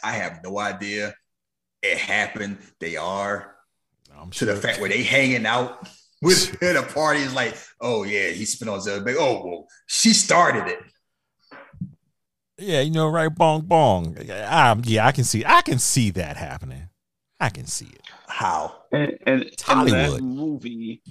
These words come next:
Speaker 3: was the movie that got Russell Crowe out of his self-imposed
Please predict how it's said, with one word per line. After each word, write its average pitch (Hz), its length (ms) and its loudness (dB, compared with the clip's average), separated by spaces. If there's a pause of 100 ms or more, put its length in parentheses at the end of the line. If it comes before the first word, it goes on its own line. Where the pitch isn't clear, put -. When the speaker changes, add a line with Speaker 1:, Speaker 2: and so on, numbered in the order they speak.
(240)
Speaker 3:
was 123 240 2
the 117 120 0
movie 120 560 2
that 98 240 -4
got 110 220 -4
Russell 110 320 -2
Crowe 107 360 2
out 98 140 0
of 92 100 -10
his 95 520 -4
self-imposed 95 1080 -4